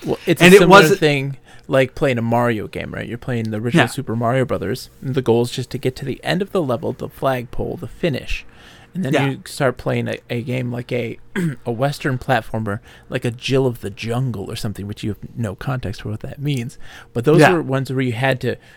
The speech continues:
Speaker 1: go all around the environment in every direction to collect things, to then get to the end, or to open up the end that you need to go, go to, which you also have to find and discover.
Speaker 2: Is that
Speaker 1: Right?
Speaker 2: distinct from, like, a Castlevania style game?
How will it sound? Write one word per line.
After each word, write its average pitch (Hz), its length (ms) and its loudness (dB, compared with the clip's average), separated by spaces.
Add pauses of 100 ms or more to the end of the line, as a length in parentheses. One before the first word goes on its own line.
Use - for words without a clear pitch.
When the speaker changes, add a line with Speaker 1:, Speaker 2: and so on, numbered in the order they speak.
(240)
Speaker 1:
go 123 520 6
all 151 280 4
around 131 440 0
the 120 120 -2
environment 104 520 -4
in - 260 -12
every 135 260 -6
direction 113 680 -6
to - 100 -12
collect - 640 -8
things, - 640 -12
to 131 120 2
then 110 460 -2
get - 380 -10
to 117 100 -10
the 95 200 -12
end, - 360 -16
or - 60 -14
to - 220 -16
open 117 320 -6
up - 140 -14
the - 220 -14
end 107 260 -8
that - 140 -14
you 151 80 -10
need 113 160 -10
to 113 80 -14
go, - 320 -14 (180)
go 135 240 0
to, - 220 -10
which - 240 -16
you - 60 -4
also 120 360 -2
have 117 80 -8
to - 80 -10
find 123 480 -4
and 147 100 -12
discover. - 560 -4 (520)
Speaker 2:
Is 139 100 0
that 170 80 6
Speaker 1:
Right? - 120 4
Speaker 2:
distinct 165 440 2
from, 151 220 6
like, 143 200 4
a 135 120 4
Castlevania 131 800 -2
style 135 320 -2
game? 135 360 -8